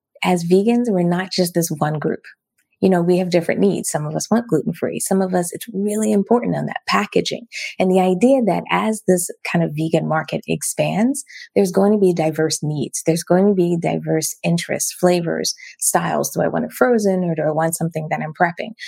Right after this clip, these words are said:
So I really love that you're also allowing our community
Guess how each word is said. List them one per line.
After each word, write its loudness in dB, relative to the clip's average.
So 0
I 4
really 4
love 0
that 2
you're -2
also 0
allowing 0
our 0
community 0